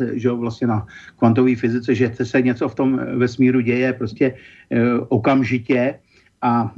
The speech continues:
že ten vesmír je vlastně nelokální, jo? To znamená, že ty věci, které se v tom vesmíru dějou, jsou asi prudce pro-, eh, silně provázaný. Ehm, ehm,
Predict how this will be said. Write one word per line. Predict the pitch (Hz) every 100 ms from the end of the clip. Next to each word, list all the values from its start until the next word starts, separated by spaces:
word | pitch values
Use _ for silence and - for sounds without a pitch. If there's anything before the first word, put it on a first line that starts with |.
| 123
že | 123 131
ten | 156
vesmír | 135 131 147 139
je | 139
vlastně | 131 131 - 143 139 -
nelokální, | 120 123 143 - 98 98 98 95 90
jo? | 92
To | 98 110
znamená, | 120 131 135 131
že | 123
ty | 127
věci, | 127 123 -
které | 131 131 135
se | - 147 - - -
v | _
tom | 127
vesmíru | 127 - 147 139 113
dějou, | 117 113 127
jsou | - 135
asi | - - -
prudce | 127 127 143
pro-, | 131 127
eh, | 120 120
silně | - 131 143
provázaný. | - 123 131 139 123 101 95 80 _ - - - _
Ehm, | 101 98 98 101 98 98 -
ehm, | - - 50 - 90 82